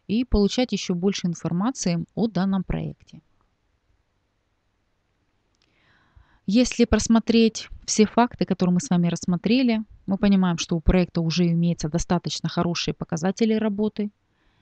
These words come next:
которые привлекают к нему всё большее число участников.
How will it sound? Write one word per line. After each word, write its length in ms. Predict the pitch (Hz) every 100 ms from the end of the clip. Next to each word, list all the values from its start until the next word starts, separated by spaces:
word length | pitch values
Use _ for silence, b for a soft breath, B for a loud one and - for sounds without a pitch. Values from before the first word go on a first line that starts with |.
| _
которые 380 | - 180 190 180
привлекают 580 | 185 175 175 - 180 170
к 80 | -
нему 220 | 170 165
всё 180 | - 170
большее 540 | 170 165 - 170 160 - _ _ _
число 320 | - 170 180
участников. 680 | 170 - 170 180 254 254